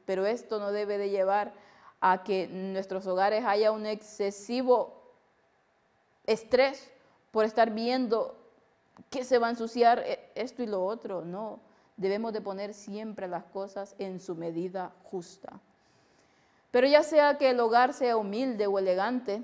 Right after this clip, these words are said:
sus adornos costosos o lo, o lo contrario, no habrá felicidad dentro de sus paredes a menos que el espíritu de sus habitantes estén en armonía con la voluntad divina. El contentamiento debe reinar en el hogar.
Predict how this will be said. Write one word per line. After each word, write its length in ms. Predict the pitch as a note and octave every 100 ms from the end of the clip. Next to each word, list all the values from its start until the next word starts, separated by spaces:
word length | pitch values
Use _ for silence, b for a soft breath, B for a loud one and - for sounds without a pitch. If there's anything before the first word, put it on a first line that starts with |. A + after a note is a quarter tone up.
| -
sus 260 | - G3+
adornos 440 | G3+ F#3 G3+ G3+ G3+
costosos 880 | E3+ E3+ - A3+ - G#3+ B3 - - -
o 140 | G#3
lo, 160 | F3+ -
o 100 | F3
lo 140 | D#3+
contrario, 640 | D3+ D3 G3 G#3+ F3+ G3 A3
no 160 | G3+ A3
habrá 240 | B3+ B3
felicidad 480 | B3+ B3 A#3 G#3+ G#3
dentro 260 | A#3 A#3 A3+
de 100 | A3
sus 160 | G#3+
paredes 340 | G#3 F#3 G3+ B3
a 120 | A3
menos 400 | A3 B3 D4 F#4
que 60 | -
el 100 | A#3+
espíritu 560 | A3+ - C4 C#4 C#4+ C#4+
de 120 | C4
sus 140 | A3+
habitantes 600 | G#3+ G3 G3 C#4+ E4 C4+
estén 260 | G3 F3+ F#3
en 160 | G3+
armonía 520 | G#3+ G#3 F#3+ G#3 C#4 F4 B B _
con 200 | G#3 F#3+
la 80 | F3
voluntad 420 | F3 E3+ D#3+ E3+
divina. 480 | A3 F#3+ G#3+ F3 F#3 _
El 200 | G#3 G3
contentamiento 1160 | G3 F#3 F3+ - F#3 F3 E3 E3 F#3+ D4 D4+ G#3
debe 260 | F#3+ G3 F#3+
reinar 460 | F#3+ F3 E3+ F3+ -
en 140 | F#3+
el 120 | F3
hogar. 400 | - B1 - -